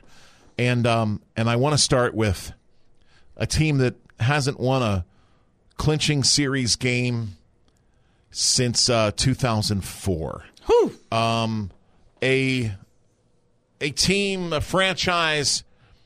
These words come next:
Speaker 1: that has not won a Stanley Cup since there was only six teams in the league. Uh, a team that, quite frankly,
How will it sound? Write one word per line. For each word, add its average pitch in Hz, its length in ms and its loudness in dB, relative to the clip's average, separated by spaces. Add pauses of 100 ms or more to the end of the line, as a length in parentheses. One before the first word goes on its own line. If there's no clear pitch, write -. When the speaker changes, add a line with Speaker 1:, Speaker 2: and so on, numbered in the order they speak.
(380)
Speaker 1:
that 147 220 2
has 147 400 2
not 156 220 0
won 147 180 2
a 147 80 0
Stanley 143 420 0
Cup 135 360 -2 (840)
since - 360 0
there 151 100 4
was 139 160 4
only 147 260 2
six - 520 2
teams 143 640 0
in 127 140 0
the 123 80 2
league. 80 520 -2 (840)
Uh, 143 320 0
a 156 80 2
team 208 680 0 (1000)
that, 143 500 0
quite 170 340 -2
frankly, 156 600 -2